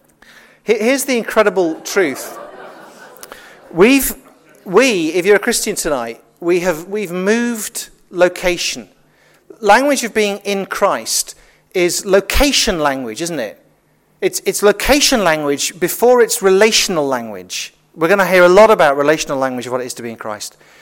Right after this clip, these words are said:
But before we think about the fact it means we're loved, it's about location. We've, we've moved location. So I,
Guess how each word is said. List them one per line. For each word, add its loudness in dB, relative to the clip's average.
But 4
before 2
we 0
think -2
about 0
the -10
fact 2
it -8
means -6
we're 2
loved, -2
it's -2
about 2
location. -2
We've, 0
we've 4
moved 6
location. 0
So 8
I, 6